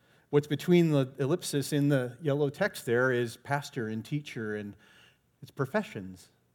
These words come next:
He brought those gifts and he conquered death in order to give us our purpose. Until we're all moving rhythmically and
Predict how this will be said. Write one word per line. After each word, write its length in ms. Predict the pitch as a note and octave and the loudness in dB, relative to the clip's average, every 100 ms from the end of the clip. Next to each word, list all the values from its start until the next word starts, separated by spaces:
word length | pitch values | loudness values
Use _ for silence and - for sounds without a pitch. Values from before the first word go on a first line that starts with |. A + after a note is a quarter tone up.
| _ _ _ _ _ _ _ _ _ _ | _ _ _ _ _ _ _ _ _ _
He 200 | _ F#3 | _ 0
brought 480 | D#3 D#3+ F3+ A3 C#3+ | 0 0 0 0 0
those 260 | C#3+ D3 A2+ | 0 0 0
gifts 320 | F#3 F3+ - | 0 0 -2
and 160 | D3+ A#2+ | -6 0
he 160 | D3 | 0
conquered 560 | D3 - F3 F3 D3+ B2+ | 0 0 -2 -2 -6 -2
death 300 | D#3+ C3 A#2+ | 2 2 2
in 180 | C3 C3 | -4 -2
order 320 | D#3+ E3+ E3 | 0 0 -2
to 140 | D#3+ | -6
give 300 | B2 F3+ F#3+ | -8 -2 0
us 280 | D3 A2+ - - | 0 -2 -8 -2
our 280 | B2+ C3+ C3 | 0 2 0
purpose. 640 | - C#3+ - - - - _ _ _ _ _ _ _ _ _ _ _ _ _ _ _ _ | -4 -4 -6 -16 -16 -18 _ _ _ _ _ _ _ _ _ _ _ _ _ _ _ _
Until 380 | C3+ C#3 E3+ F3 | -4 0 2 4
we're 200 | D#3 D3+ | 4 4
all 340 | D#3+ F3 E3 | 6 6 6
moving 360 | C#3+ D3 C#3 A#2+ | 4 2 2 2
rhythmically 640 | C3+ D3 D3+ C#3+ A#2 G#2+ G#2+ | 2 2 2 2 0 -2 -2
and 140 | A2+ | -4